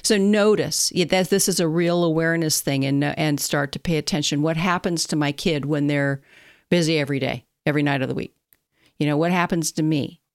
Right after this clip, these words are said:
What happens to my partner, my spouse? What happens to the other kids? So, so start to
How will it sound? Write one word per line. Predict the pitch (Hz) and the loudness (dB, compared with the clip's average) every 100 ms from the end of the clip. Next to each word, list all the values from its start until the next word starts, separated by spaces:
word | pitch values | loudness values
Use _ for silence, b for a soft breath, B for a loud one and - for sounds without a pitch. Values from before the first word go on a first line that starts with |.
| _ | _
What | 156 165 | -4 0
happens | 175 175 170 156 - | -2 0 -2 -2 -2
to | - 160 156 151 147 143 | 0 0 2 2 2 0
my | 147 143 | 0 -2
partner, | - 139 - - | -4 -4 -4 -8
my | 127 135 | -6 -6
spouse? | - - 131 123 143 - | -6 -4 -4 -4 -6 -8
What | 160 | -4
happens | 156 156 147 | -4 -4 -6
to | 165 | -4
the | 160 | -4
other | 151 | -4
kids? | 151 135 | -6 -4
So, | 196 180 | -2 -2
so | - 202 | -2 -2
start | - - 226 254 | -2 0 -2 -2
to | - 208 | -2 -2